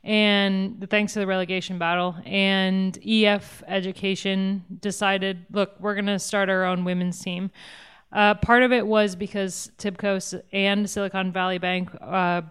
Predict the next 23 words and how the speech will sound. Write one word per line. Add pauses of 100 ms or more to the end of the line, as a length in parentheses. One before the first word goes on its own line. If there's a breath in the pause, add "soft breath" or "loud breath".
(340)
are
no
longer
sponsoring
TIBCO
S
V
B
in
twenty
twenty-four,
um,
due
to
the
collapse
of
that
bank,
which
was
worldwide
news.